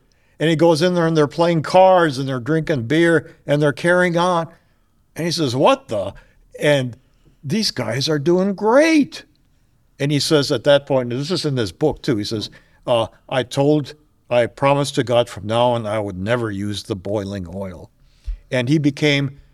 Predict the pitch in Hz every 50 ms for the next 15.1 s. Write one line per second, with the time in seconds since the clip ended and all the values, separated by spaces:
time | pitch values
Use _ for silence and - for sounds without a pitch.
0 | _ - 131 127 120 - 123 113 - - 147 143 147 147 135 113 110 107 113 120
1 | 123 117 104 113 110 110 - - 104 104 98 95 104 - - 104 92 90 101 -
2 | _ - 110 107 107 104 104 - - 110 95 - _ - - - 143 147 160 143
3 | 143 139 143 143 147 143 139 - 120 107 - - 131 156 170 151 117 98 101 107
4 | - _ _ _ _ _ _ _ _ _ _ - 143 139 120 - 139 104 117 175
5 | 190 180 139 117 101 95 98 117 113 107 104 104 98 95 - - - - - _
6 | _ _ _ _ _ _ _ _ _ _ _ _ - 127 143 143 135 127 127 123
7 | 110 92 - - 143 131 127 127 131 131 - - _ _ _ _ - 143 143 139
8 | 127 120 107 110 123 117 113 117 113 - _ _ - 135 113 101 101 104 101 120
9 | 123 117 113 104 98 92 92 - - 123 98 - 113 95 101 117 120 117 107 98
10 | 98 - _ _ _ _ _ _ _ _ _ _ - - 120 139 147 147 123 117
11 | 110 95 87 92 90 110 127 170 196 214 208 156 110 104 101 92 104 113 _ _
12 | _ _ _ _ _ _ _ _ _ _ _ _ _ _ _ - 135 127 - -
13 | 147 120 113 117 _ _ _ _ _ - 120 - 110 - - - - 147 120 151
14 | 233 202 143 117 104 104 95 92 107 123 156 247 277 277 - - - 110 98 95
15 | 110